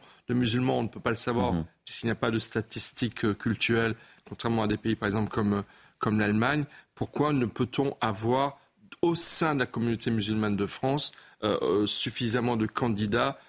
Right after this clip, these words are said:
Speaker 1: euh, au prêche qui parlent parfaitement le français, qui connaissent les lois de la République et qui pourraient exercer le,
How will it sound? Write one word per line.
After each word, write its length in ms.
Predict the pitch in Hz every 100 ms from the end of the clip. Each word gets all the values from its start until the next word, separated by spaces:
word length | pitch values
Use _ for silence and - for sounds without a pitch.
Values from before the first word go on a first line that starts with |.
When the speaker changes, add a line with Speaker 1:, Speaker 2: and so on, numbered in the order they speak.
| _
Speaker 1:
euh, 60 | - -
au 80 | 107
prêche 400 | - 123 143 -
qui 140 | 107
parlent 260 | - 104 -
parfaitement 420 | 107 - 95 117
le 60 |
français, 480 | 101 - 101 - 131 135 - -
qui 140 | 123
connaissent 360 | - 123 113 -
les 60 |
lois 200 | 113 107
de 60 | 113
la 60 | 107
République 540 | 101 - 104 139 139 - - -
et 20 |
qui 160 | - 117
pourraient 240 | - 120
exercer 460 | 113 104 101 - 127
le, 260 | 110 104